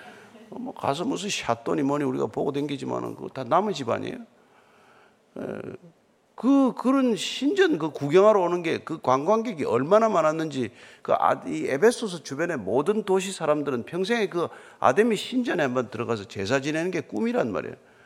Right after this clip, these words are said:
마치 성지순례처럼 여겼던 그런 시대란 말이에요. 와서 다 그 기념품으로 그걸 아데미 신상을 하나 사가지고 가는데, 아니, 이 손으로 만든 것들은 신이 아니다.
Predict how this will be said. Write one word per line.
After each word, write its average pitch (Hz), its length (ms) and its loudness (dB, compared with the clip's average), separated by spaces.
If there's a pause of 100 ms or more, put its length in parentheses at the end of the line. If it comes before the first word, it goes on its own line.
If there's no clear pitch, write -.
(280)
마치 143 260 4
성지순례처럼 131 1000 -2
여겼던 123 440 -4
그런 156 200 -6
시대란 - 380 -6
말이에요. - 160 -18
와서 190 300 4
다 - 320 -2
그 185 240 -6
기념품으로 202 680 0 (340)
그걸 160 180 0
아데미 165 340 4
신상을 175 400 0
하나 147 140 4
사가지고 156 380 -2
가는데, 135 380 -2 (440)
아니, 226 320 6
이 214 60 0
손으로 254 460 4
만든 190 360 2
것들은 190 280 -2
신이 202 380 -4
아니다. 120 640 2